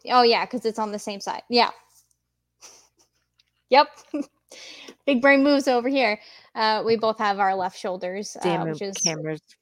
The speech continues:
Speaker 1: <laughs> I had to think about it. I'm sorry. <laughs> Uh,
Speaker 2: Girl,
Speaker 1: but
Speaker 2: you're
Speaker 1: anyway,
Speaker 2: fine.
Speaker 1: to go, <laughs>
Speaker 2: I
Speaker 1: to go into our, uh, first villain, uh, I'm gonna go ahead and start with mine first. And,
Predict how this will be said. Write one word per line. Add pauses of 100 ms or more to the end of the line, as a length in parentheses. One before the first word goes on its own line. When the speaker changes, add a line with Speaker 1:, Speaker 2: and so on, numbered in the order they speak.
(960)
Speaker 1:
<laughs>
I
had
to
think
about
it.
I'm
sorry.
<laughs> (1200)
Uh,
Speaker 2:
Girl,
Speaker 1:
but
Speaker 2:
you're
Speaker 1:
anyway,
Speaker 2:
fine.
Speaker 1:
to
go, (120)
<laughs>
Speaker 2:
I (460)
Speaker 1:
to
go
into
our,
uh, (160)
first
villain,
uh, (100)
I'm
gonna
go
ahead
and
start
with (100)
mine (140)
first.
And,